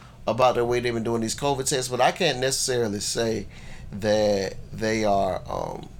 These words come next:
I can't necessarily say that he had it from, from week one, perhaps, but I can definitely say that weeks we saw the effects of what Cam,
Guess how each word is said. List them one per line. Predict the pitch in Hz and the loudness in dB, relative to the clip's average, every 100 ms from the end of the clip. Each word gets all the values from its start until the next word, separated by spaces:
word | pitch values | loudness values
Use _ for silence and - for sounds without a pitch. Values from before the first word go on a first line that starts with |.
| - - | -10 0
I | 151 | 2
can't | 175 131 | 2 2
necessarily | 131 135 123 113 | 0 0 0 -2
say | - 120 113 | 0 0 2
that | 113 110 | 0 -2
he | 123 117 | -4 -2
had | 117 113 | 0 0
it | 107 | -2
from, | - 104 98 - - - - | -2 -2 -2 -8 -16 -16 -16
from | - 123 110 104 | -6 0 0 0
week | 117 113 - | -4 -4 -4
one, | 113 120 110 92 - - - - | 0 2 2 0 -8 -16 -18 -2
perhaps, | 113 120 160 175 - | 0 4 6 4 0
but | - 131 165 175 139 | -6 2 4 6 6
I | 151 | 4
can | 156 127 | 4 0
definitely | 143 180 185 165 147 139 | 2 2 2 0 0 -2
say | 135 156 147 135 | 0 2 2 2
that | 120 117 110 | 2 0 0
weeks | 139 139 131 - - - - - | -4 -4 -6 -8 -12 -20 -20 -14
we | - 127 175 | -4 0 2
saw | 175 - 147 170 165 | 2 6 6 8 6
the | 151 156 | 2 2
effects | 147 - 156 147 147 | 0 0 2 2 0
of | - 120 | -2 0
what | 127 131 | 0 0
Cam, | 156 135 | 2 0